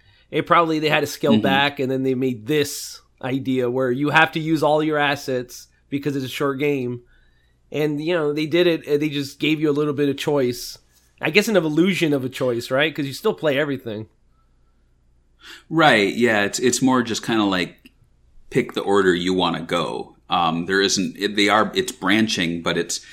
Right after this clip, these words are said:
Speaker 2: it's this kind of branch where it's like, it goes out, and then it goes in. It's like it expands and then contracts again. Um, I, I think it, I think Sega should do, and this is another stupid idea of mine that people will dislike,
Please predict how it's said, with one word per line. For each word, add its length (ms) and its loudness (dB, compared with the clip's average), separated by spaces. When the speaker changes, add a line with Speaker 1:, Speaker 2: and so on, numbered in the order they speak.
Speaker 2:
it's 200 0
this 100 -2
kind 200 2
of 60 0
branch 280 0
where 100 -2
it's 160 -2
like, 280 0
it 140 -8
goes 300 -2
out, 320 0
and 180 -4
then 120 -2
it 120 -8
goes 280 -4
in. 200 -8
It's 180 -4
like 200 -6
it 60 -6
expands 640 -2
and 120 -4
then 140 -6
contracts 520 -8
again. 360 -12
Um, 360 2
I, 300 2
I 140 2
think 220 -4
it, 240 -2
I 120 0
think 200 -2
Sega 440 2
should 440 -2
do, 540 0
and 140 -2
this 140 -2
is 120 -6
another 300 -4
stupid 360 -4
idea 320 -2
of 100 -8
mine 220 -2
that 160 -8
people 240 -6
will 100 -4
dislike, 580 -6